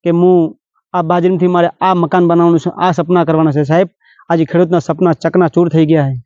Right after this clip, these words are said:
એના કારણે આજે ખેડૂતને ખાવાના પણ ફોફા થઈ ગયા છે. તો મારી સરકારશ્રીને ખાસ વિનંતી કે તમે ખેડૂતની નોંધ લે, કારણ કે જો ખેડૂત જબર હશે ને તો જ આપણે આ દેશ ટકી શકશે.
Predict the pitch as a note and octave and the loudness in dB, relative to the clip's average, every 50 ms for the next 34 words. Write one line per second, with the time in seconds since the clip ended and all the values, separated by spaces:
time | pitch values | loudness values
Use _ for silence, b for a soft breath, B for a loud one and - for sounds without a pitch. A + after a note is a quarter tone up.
0 | _ _ _ - F3+ D#3+ F3 E3+ F3+ F#3+ F#3+ D#3+ C#3+ B2+ - _ _ _ _ _ | _ _ _ -4 -2 0 0 0 2 2 2 0 -2 -4 -10 _ _ _ _ _
1 | _ _ _ _ _ _ E3 E3 E3+ D#3+ - - F#3 G3+ G#3+ F3+ - _ _ _ | _ _ _ _ _ _ -4 -4 -4 -4 -2 0 2 2 2 0 -4 _ _ _
2 | _ _ _ _ _ _ _ _ _ _ _ _ _ _ _ - F#3+ F#3 E3 - | _ _ _ _ _ _ _ _ _ _ _ _ _ _ _ -4 -4 -4 -2 -2
3 | - F#3 G3+ A3+ A#3+ B3 A#3 A3 A#3 D#3+ F#3+ G3+ F#3 G#3 G3+ F#3+ G3 F3+ E3+ F3 | -2 0 0 2 0 0 0 0 -2 0 0 0 0 0 0 0 0 0 0 -2
4 | D#3+ C#3 C#3 C3 A#2+ - _ _ _ _ _ _ _ _ _ _ _ _ _ _ | -2 -4 -6 -8 -10 -16 _ _ _ _ _ _ _ _ _ _ _ _ _ _
5 | _ _ _ _ _ _ _ _ _ E3+ F3 F3+ F3+ E3+ - F3 E3+ D#3+ G#3 G#3 | _ _ _ _ _ _ _ _ _ -2 0 0 0 0 0 -2 0 2 0 0
6 | G3+ E3 F#3+ G3+ G3 - - F3+ F#3+ D#3 F3 F#3 G3 F#3+ G#3 G3+ F#3+ F#3+ G3 G3+ | 2 2 0 0 0 0 0 -2 -2 0 0 -2 0 0 0 -2 0 -2 0 0
7 | G3+ G3 F#3+ D#3 - _ _ _ _ _ _ _ _ F3+ F#3 G3+ G3+ F#3 G#3 G#3+ | 0 0 -2 -4 -8 _ _ _ _ _ _ _ _ 0 0 2 0 2 0 2
8 | G#3+ G3 E3 F#3 F#3 D3 E3 G3 A#3 A3 G3+ G#3 G3+ E3+ D3 A#2+ _ _ _ _ | 2 0 -2 -4 -4 -2 0 0 0 0 0 0 0 -2 -4 -6 _ _ _ _
9 | _ - F#3 G3 F#3 G#3 G3+ G#3 - - - F3+ G3+ A#3 A#3 F3 - _ _ _ | _ -4 -4 -2 -2 -2 -2 -2 -4 -2 -2 0 0 0 -2 -4 -10 _ _ _
10 | _ _ _ _ _ _ _ _ _ _ _ _ _ _ _ _ _ _ _ _ | _ _ _ _ _ _ _ _ _ _ _ _ _ _ _ _ _ _ _ _
11 | _ _ - D#3+ C#3+ F#3 F#3+ A#3+ A#3 G#3+ F3 G3 C4 B3+ G#3 D3+ A#2+ - - - | _ _ -8 -4 -2 0 2 2 2 2 0 0 0 0 -2 -4 -4 -8 -10 -12
12 | _ _ _ _ - G3 A3 G#3+ G#3 G3+ F3+ G#3+ G#3+ G3+ G3 - - _ - F3+ | _ _ _ _ -4 -2 0 0 0 0 0 0 0 0 0 -2 -6 _ -6 -4
13 | E3 D#3+ G#3 F#3+ - - G3 E3+ A#3 A3+ G3 G#3 - - F#3 | -2 0 -2 -2 -2 -4 -2 0 0 0 0 0 0 0 0